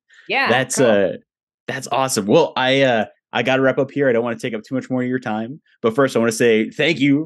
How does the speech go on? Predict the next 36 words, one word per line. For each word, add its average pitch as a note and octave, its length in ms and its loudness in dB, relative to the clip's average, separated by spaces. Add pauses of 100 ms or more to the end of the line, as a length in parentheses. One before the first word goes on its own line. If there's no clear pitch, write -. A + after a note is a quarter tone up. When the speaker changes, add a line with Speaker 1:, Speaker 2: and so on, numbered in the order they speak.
Speaker 2:
for, A2+ 480 0
you A2 140 -8
know, F#2 100 -4
Speaker 1:
Thank C#4+ 140 -4
Speaker 2:
sitting F4+ 220 2
down, F3+ 280 2
Speaker 1:
you. D#3+ 80 -4
Speaker 2:
sharing C#3 260 -2
your D3+ 120 -6
day C3 220 0
with C#3 200 -6
me. F3+ 280 -8 (420)
Uh, A#2+ 540 0
I G#2+ 80 -4
do B2 180 -2
wanna E3 140 -2
ask, E3 300 -8
have A#2+ 100 -12
you A#2 140 -8
ever C3 220 -4
seen D3 320 -4
Wayne's B2+ 260 -2
World? A2 300 -14 (800)
Speaker 1:
Oh, C#4+ 80 2
of - 160 -6
course. G#3 520 -6 (160)
Speaker 2:
Okay, B2+ 240 -4
perfect. A#2 400 -4
Uh, A#2+ 360 0
well, G2+ 280 -2 (220)
you A#2 300 -2
are, G#2+ 580 -2
uh, F#2+ 220 -4
prepped - 440 -6
for G2 380 -6 (100)
our G2 680 -4